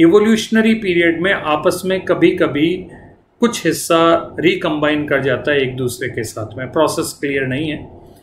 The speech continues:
इसलिए उसको हम promiscuous डीएनए ही बोला करते हैं। तो scientist ने देखा कि अगर mitochondria का और chloroplast का जीन अगर nucleus में जा सकता है, तो ये intron भी तो जा सकते हैं।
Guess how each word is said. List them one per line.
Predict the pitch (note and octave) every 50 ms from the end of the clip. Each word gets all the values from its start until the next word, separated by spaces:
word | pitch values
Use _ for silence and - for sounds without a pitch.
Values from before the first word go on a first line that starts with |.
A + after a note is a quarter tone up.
| _ _ -
इसलिए | C#3+ C#3 - - D#3+ D#3+
उसको | D#3 D3 C#3 - - - D3+ C3+
हम | C#3 D#3+ E3 - - - - - - - -
promiscuous | C#3 B2+ C3 D3 C#3+ C#3+ - E3
डीएनए | D3 C#3 C3+ C#3 C#3 C3+ C3+ C3 C3+ C3
ही | C3 C#3+
बोला | C#3+ C3 B2+ B2 B2+ B2+
करते | B2+ A#2+ G#2+ - - C3
हैं। | - - - - - - _ _ _ _ _ _ _ _ _ _ _ _ _ _ _ _ -
तो | - G#3
scientist | G#3 G3 F3 E3+ F3 F3 G#3 G#3 - A3
ने | A3+ A3+
देखा | G#3+ G#3 G3+ G#3 G#3 G#3+
कि | G#3 A3 A3
अगर | G#3 G3 F#3 G#3 G#3 G3+ - - - - - - - - _ - D3
mitochondria | C#3+ C#3 D3+ D#3 D#3 G3+ G3 G3 - G3 F#3+ F#3 F3 E3 F3 F3+ F3 F3 E3+ E3+ E3+
का | F3
और | E3+ F3 F3 E3+ E3+
chloroplast | E3 D#3 D3+ D3+ D#3 D#3 - D#3+ D3+ D3+ D3 - -
का | E3
जीन | C#3+ C3+ D3 D#3 D3+
अगर | D3 - D3 C#3+ C#3
nucleus | C3+ C3+ B2+ - C#3 C#3+ C#3 C#3 -
में | D3 C3
जा | C3+ C3+
सकता | C3 - D3+ D3 - - D3 C#3 C3+ A#2+
है, | G#2+ E3+ F3+ D3+ B2+ C3 B2+
तो | - D3+
ये | D3 D#3 D3+
intron | C#3 C3 B2+ D3+ D#3+ F3 F3+
भी | F3+ F#3
तो | F3+ F#3
जा | F3 F3 E3+
सकते | D#3+ - - - - - -
हैं। | - - -